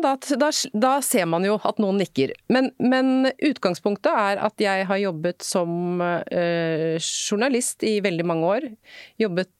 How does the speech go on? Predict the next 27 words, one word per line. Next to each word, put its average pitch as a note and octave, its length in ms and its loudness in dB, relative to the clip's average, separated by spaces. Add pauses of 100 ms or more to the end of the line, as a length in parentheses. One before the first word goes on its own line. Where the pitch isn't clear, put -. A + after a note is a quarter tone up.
eh, G3 240 2
elleve E3 320 0
år D#3+ 80 -4
som E3+ 160 0
nyhetsjournalist E3 720 -2
i F3+ 160 -2
T E3+ 160 -2
V E3 80 -8
to F3 160 0
Nyhetene. E3+ 400 0 (680)
Og A#3 80 0
så C4 880 0
har G#3+ 380 0
jeg, F3+ 720 -2
eh, E3+ 1120 -4 (100)
vært D3+ 400 -4
dokumentarist, F3+ 800 -2
jeg F3+ 80 0
har F3 80 0
laget F3 240 -4
filmer, B3+ 540 0 (580)
eh, G#3 720 2
jeg G3+ 480 0
har, F3 480 0
eh, E3+ 480 0
skrevet D#3+ 560 -2
bøker, D#3+ 400 0